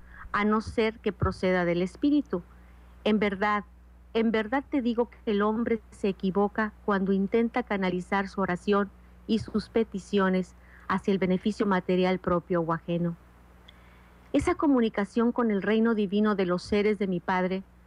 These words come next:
solo obtiene cumplida respuesta cuando obedece a un ansia de conocimiento o consuelo espirituales.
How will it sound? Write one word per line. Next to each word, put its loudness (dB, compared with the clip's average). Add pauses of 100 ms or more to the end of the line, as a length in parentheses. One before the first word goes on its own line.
(120)
solo 2
obtiene 0
cumplida -2
respuesta -4
cuando 0
obedece 0
a 2
un 2
ansia 0
de 2
conocimiento 0
o -2
consuelo 0
espirituales. -2